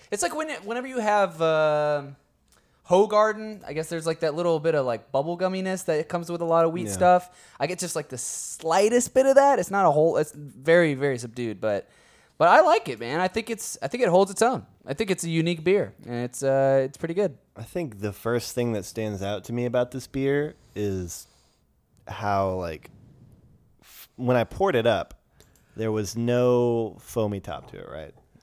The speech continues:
Speaker 1: No header.
Speaker 2: And it, that spoke through as I drank it too, 'cause there's, like, zero carbonation
Speaker 1: Yeah.
Speaker 2: in this, right?
Speaker 1: It looks like a flat s-, cola,
Speaker 2: I was gonna
Speaker 1: kinda.
Speaker 2: say, it looks like a Coke.
Speaker 1: Yeah.
Speaker 2: Looks like a Coca-Cola Classic.
Speaker 1: But not the fizzy Coke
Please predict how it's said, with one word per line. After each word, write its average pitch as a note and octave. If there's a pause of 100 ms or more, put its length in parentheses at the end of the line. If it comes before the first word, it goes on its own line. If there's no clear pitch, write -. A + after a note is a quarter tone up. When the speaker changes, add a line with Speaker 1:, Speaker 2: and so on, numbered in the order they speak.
Speaker 1:
No G#2
header. C#3+ (260)
Speaker 2:
And F2+
it, F#2 (400)
that G#2
spoke -
through A#2+
as G2+
I G2+
drank G#2+
it F2+
too, A2+
'cause F#2
there's, A#2
like, F2+
zero F#2 (320)
carbonation F2+ (480)
Speaker 1:
Yeah. C3
Speaker 2:
in E2+
this, - (640)
right? G2 (480)
Speaker 1:
It D#3
looks G3+
like A3
a D#3+
flat C#3
s-, - (240)
cola, A2+
Speaker 2:
I B2+
was C3
gonna D#3
Speaker 1:
kinda. C3+
Speaker 2:
say, B2
it B2
looks D#3+
like B2+
a A2
Coke. - (300)
Speaker 1:
Yeah. C#3+
Speaker 2:
Looks B2
like G#2
a G#2
Coca-Cola C3
Classic. -
Speaker 1:
But B2
not C#3
the D3
fizzy F#3+
Coke -